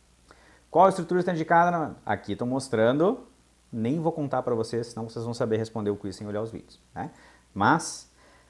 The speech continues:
ele vai seguir até passar por todas as questões,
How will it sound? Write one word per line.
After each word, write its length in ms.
ele 180
vai 160
seguir 560
até 220
passar 260
por 160
todas 320
as 100
questões, 840